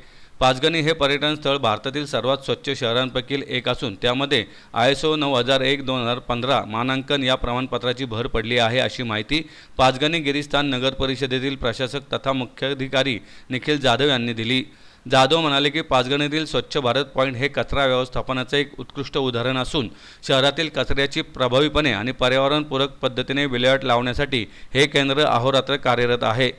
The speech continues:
ओल्या कचऱ्यापासून वीज आणि खत निर्मिती केली जाते, तर सुक्या कचऱ्याचे वर्गीकरण आणि पुनर्वापर केला जातो. धोकादायक कचऱ्याची विल्हेवाट लावण्यासाठी विशेष पद्धतीचा वापर केला जातो. आरोग्य आणि कचरा व्यवस्थापन याची सुयोग्य सांगड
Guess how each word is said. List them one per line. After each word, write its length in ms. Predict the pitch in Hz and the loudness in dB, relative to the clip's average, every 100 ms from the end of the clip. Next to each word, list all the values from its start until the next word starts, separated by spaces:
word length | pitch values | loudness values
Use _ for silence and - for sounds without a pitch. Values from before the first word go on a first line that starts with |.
| - - - | -12 -20 -2
ओल्या 240 | 139 147 156 | 4 6 4
कचऱ्यापासून 540 | 147 147 147 147 160 | 2 2 0 0 -2
वीज 280 | 127 147 120 | 0 2 2
आणि 160 | 123 135 | 0 0
खत 180 | 131 143 | 0 0
निर्मिती 440 | 143 135 135 139 | 0 0 -2 -4
केली 240 | 143 120 123 | -2 -2 2
जाते, 280 | 120 120 107 - | 2 2 0 -2
तर 120 | 120 | -4
सुक्या 340 | - 123 147 | -6 0 0
कचऱ्याचे 440 | 147 120 135 131 147 | 2 -2 -2 0 4
वर्गीकरण 640 | 127 123 131 135 139 101 | 4 2 0 2 2 0
आणि 180 | 110 135 | -2 -2
पुनर्वापर 600 | 123 135 143 131 131 139 | 0 0 4 2 2 -2
केला 240 | 131 117 | 0 2
जातो. 260 | 110 - 127 - - - - - | 0 2 0 -2 -12 -20 -18 0
धोकादायक 560 | 131 127 143 151 156 143 | 2 4 4 4 4 2
कचऱ्याची 320 | 127 143 151 | 2 0 2
विल्हेवाट 420 | 135 127 139 135 | 2 4 4 4
लावण्यासाठी 640 | 127 123 127 139 139 123 101 | 4 4 4 0 0 -2 -2
विशेष 320 | 120 151 143 | -2 0 0
पद्धतीचा 500 | - 123 127 131 143 | -2 0 -4 0 2
वापर 340 | 131 113 131 | 2 2 -2
केला 260 | - 123 117 | -2 0 0
जातो. 380 | 113 - 123 - - - - | 0 0 -2 -2 -18 -20 0
आरोग्य 360 | 123 139 151 160 | 4 4 4 4
आणि 200 | 156 147 | 4 2
कचरा 320 | 139 - 143 | 2 4 4
व्यवस्थापन 500 | 135 135 143 127 139 | 4 2 0 0 0
याची 240 | 123 147 | 0 -2
सुयोग्य 460 | 143 127 127 135 143 | -2 0 0 0 0
सांगड 380 | 123 113 139 | 0 2 2